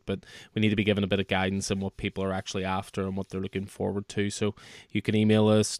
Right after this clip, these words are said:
pop in the store, drop us a message on social media, whatever suits, uh, as your preferred method of getting in touch, and we'll make sure that we get those titles onto a pull list and that you do not miss out. So yeah, that is the February previews book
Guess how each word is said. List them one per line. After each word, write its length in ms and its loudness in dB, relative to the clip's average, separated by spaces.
pop 200 2
in 120 2
the 80 0
store, 480 2
drop 220 2
us 100 -4
a 40 -4
message 340 -4
on 80 -4
social 320 -4
media, 200 2
whatever 300 4
suits, 540 -2
uh, 240 0
as 120 -4
your 80 -4
preferred 320 -2
method 240 -4
of 80 -10
getting 240 -2
in 100 -4
touch, 260 -8
and 80 -4
we'll 120 -2
make 180 -6
sure 240 -4
that 140 -4
we 80 0
get 120 6
those 160 2
titles 300 4
onto 280 2
a 40 2
pull 240 -2
list 300 -2
and 160 -6
that 100 -6
you 220 -6
do 160 -2
not 300 -6
miss 420 -8
out. 400 -12
So 380 -2
yeah, 140 4
that 240 0
is 200 -4
the 80 -4
February 520 2
previews 500 -2
book 220 -4